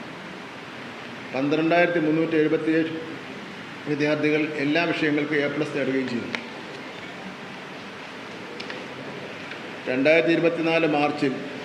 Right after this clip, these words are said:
എഴുപത്തിയൊമ്പതിനായിരത്തി എഴുന്നൂറ്റി നാൽപത്തിയെട്ട് വിദ്യാർത്ഥികൾ എസ് എസ് എൽ സി പരീക്ഷയിൽ ഉപരിപഠനത്തിന് യോഗ്യത നേടുകയും പന്ത്രണ്ടായിരത്തി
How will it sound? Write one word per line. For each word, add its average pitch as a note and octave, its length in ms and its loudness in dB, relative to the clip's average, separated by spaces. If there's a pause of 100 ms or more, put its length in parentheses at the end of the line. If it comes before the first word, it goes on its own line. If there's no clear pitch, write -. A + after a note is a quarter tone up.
(1800)
എഴുപത്തിയൊമ്പതിനായിരത്തി D#3+ 920 4
എഴുന്നൂറ്റി D#3 400 4
നാൽപത്തിയെട്ട് D3+ 600 2
വിദ്യാർത്ഥികൾ D3 460 4 (220)
എസ് D3+ 140 -2
എസ് D3 120 2
എൽ - 100 -4
സി D3 120 2
പരീക്ഷയിൽ C#3+ 460 4
ഉപരിപഠനത്തിന് C#3 680 2
യോഗ്യത C#3 300 4
നേടുകയും B2+ 380 2 (1800)
പന്ത്രണ്ടായിരത്തി E3+ 720 4